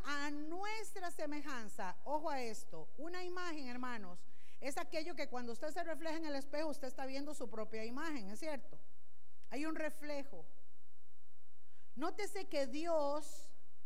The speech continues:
dice, "Vamos a hacer al hombre a nuestra imagen,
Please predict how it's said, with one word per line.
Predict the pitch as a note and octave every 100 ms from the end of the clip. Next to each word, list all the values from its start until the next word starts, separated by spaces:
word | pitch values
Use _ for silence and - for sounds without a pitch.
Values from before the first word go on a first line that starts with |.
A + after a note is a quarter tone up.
| -
dice, | F3+ E4+ E4 C4
"Vamos | A#3+ B3 F4+
a | F#4
hacer | F#4 F4
al | F4
hombre | F4 D4 B3+ A#3+ B3 C4 - - - - -
a | B3
nuestra | C4+ D4 C#4+ C#4 C4+
imagen, | C4+ C4+ D4 E4 E4+ C4+ A3 F3+